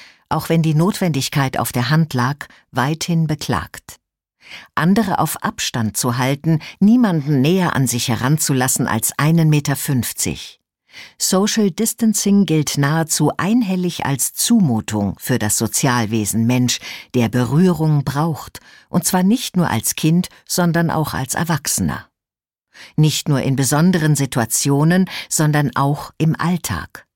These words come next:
Nicht nur von Vertrauten, sondern auch von Fremden. Berührungen,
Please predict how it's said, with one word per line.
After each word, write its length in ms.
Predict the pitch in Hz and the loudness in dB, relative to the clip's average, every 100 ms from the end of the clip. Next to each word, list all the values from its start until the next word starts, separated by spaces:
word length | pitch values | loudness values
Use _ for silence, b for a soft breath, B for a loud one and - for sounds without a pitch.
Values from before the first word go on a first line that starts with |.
| _ _ _ _ - | _ _ _ _ 2
Nicht 380 | 202 202 - | 2 2 0
nur 260 | 185 202 214 | 2 4 2
von 240 | - 160 | 2 0
Vertrauten, 760 | 139 127 - 113 123 147 185 180 B B B - | 0 -4 -2 0 0 0 0 0 B B B -2
sondern 360 | 151 131 139 - | 0 0 0 0
auch 180 | 151 | -2
von 240 | - 185 180 | -2 -4 -4
Fremden. 680 | - 143 104 85 - 80 - _ _ _ _ _ _ b b b | -4 -4 -2 -2 -6 -8 -10 _ _ _ _ _ _ b b b
Berührungen, 840 | - 131 135 160 170 185 190 214 | -2 0 4 4 4 2 2 2